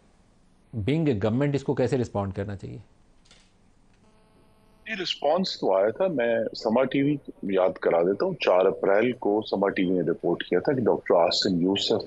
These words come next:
Speaker 2: जो उनके अपने फिजिशियन हैं, अ, उन्होंने मीडिया को ब्रीफ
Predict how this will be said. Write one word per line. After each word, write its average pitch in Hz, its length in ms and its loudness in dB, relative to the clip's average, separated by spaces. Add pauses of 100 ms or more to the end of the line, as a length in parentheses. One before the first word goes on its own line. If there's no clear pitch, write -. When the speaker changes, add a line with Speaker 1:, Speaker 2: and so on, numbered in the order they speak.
(160)
Speaker 2:
जो 87 160 0
उनके 85 280 0
अपने 101 300 -2
फिजिशियन 80 560 -2
हैं, 80 140 -4 (800)
अ, - 160 2
उन्होंने 139 340 2
मीडिया 104 340 2
को 107 120 -2
ब्रीफ 87 260 -2